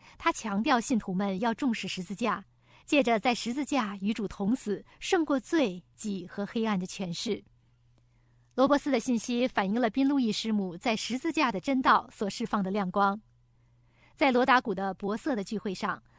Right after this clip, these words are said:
罗伯斯再次郑重宣布，他从此再不传讲别的，除了基督和他的钉十字架。毫无疑问的，罗伯斯认同宾路易师母，认为十字架是当前时代的中心信息。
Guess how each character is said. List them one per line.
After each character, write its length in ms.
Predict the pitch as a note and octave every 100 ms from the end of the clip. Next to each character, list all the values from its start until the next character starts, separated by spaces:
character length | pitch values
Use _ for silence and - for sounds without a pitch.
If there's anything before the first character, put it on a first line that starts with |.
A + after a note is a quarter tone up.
| _
罗 160 | C#4
伯 100 | D#4+
斯 220 | E4 D#4+ D#4+
再 260 | - D4
次 160 | A3+ A#3+
郑 160 | B3+
重 140 | A3+ G3
宣 240 | - A3
布， 240 | A3+ F#3+ - -
他 140 | - C4+
从 200 | - B3
此 240 | - F#3+
再 220 | - E4+
不 120 | B3+ G#3
传 260 | - G3
讲 180 | G3+ F3+
别 220 | F#3+ F3
的， 240 | G3 - - _ _ _ -
除 160 | A#3+
了 140 | B3 A#3
基 180 | B3
督 220 | B3 B3 C4+
和 200 | - G#3
他 160 | A3+
的 200 | G#3+ F#3+
钉 200 | F#3+ C4
十 200 | G3 -
字 120 | F#3
架。 280 | G3+ A3 D#3 - _ _ _ _ _ _ _ _
毫 160 | C4
无 120 | B3+ C4
疑 120 | A#3+
问 220 | B3+ G#3+
的， 220 | G3+ F3+ - -
罗 120 | D4
伯 140 | E4+
斯 220 | D#4+ E4 D#4+
认 200 | F4+ B3+
同 220 | G#3 G3+
宾 160 | B3
路 140 | A#3 A3+
易 120 | G#3+
师 240 | - A#3+
母， 240 | A#3 F#3+ - - -
认 180 | B3 A3+
为 240 | F#3+ A3+
十 220 | - G#3
字 120 | G#3
架 300 | A#3 B3 F#3+
是 160 | F#3 -
当 240 | F#3+ A#3+
前 200 | C4 G3+
时 200 | G#3 -
代 180 | G3 G#3+
的 120 | F#3+
中 200 | F3+ B3
心 240 | A#3 - A#3
信 220 | - F#3
息。 320 | - G#3 G#3